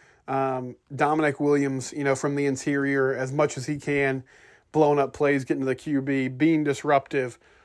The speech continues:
All of those things are gonna be really significant in this new defense that is more aggressive and is more predicated on, okay,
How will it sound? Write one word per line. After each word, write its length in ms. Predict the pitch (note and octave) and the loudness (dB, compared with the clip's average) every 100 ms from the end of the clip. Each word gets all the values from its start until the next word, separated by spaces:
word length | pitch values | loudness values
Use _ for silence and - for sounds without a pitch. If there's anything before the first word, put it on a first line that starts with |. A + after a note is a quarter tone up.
| _ _ _ _ _ _ - | _ _ _ _ _ _ 0
All 260 | E3+ G3+ F#3 | 4 4 4
of 80 | |
those 260 | E3 D#3 C#3+ | 2 0 2
things 440 | D#3+ D3 C#3 C3+ | 0 0 0 -6
are 100 | C#3 | -4
gonna 100 | C#3+ | -2
be 120 | D3+ C3+ | 0 0
really 260 | C#3+ C#3+ | 0 -2
significant 720 | C3+ C3+ C#3 B2+ C3+ C#3 B2 - - _ _ _ _ - _ _ _ - - | -4 -4 -4 -4 -4 -4 -6 -10 -20 _ _ _ _ -20 _ _ _ -18 -2
in 120 | F3 | 2
this 160 | D#3+ C#3 | 2 2
new 140 | D3+ | 2
defense 460 | C#3 C#3+ C#3 C3+ C#3+ | 4 0 2 -2 2
that 100 | D3 | 0
is 80 | |
more 220 | C#3 D3 C3+ | 2 2 0
aggressive 840 | B2+ D#3 D3+ - D#3 C#3 B2+ - - | 2 2 2 2 2 2 0 -14 -4
and 180 | C#3 D3 | -2 0
is 100 | C3+ | 0
more 180 | D#3 C3+ | 0 0
predicated 600 | - D#3+ D3 D3 D3 C#3+ | 2 0 2 2 2 0
on, 360 | C#3 C3+ C3 _ _ _ - | 0 0 -4 _ _ _ -2
okay, 480 | D3+ E3+ C#3+ B2+ | 0 4 2 2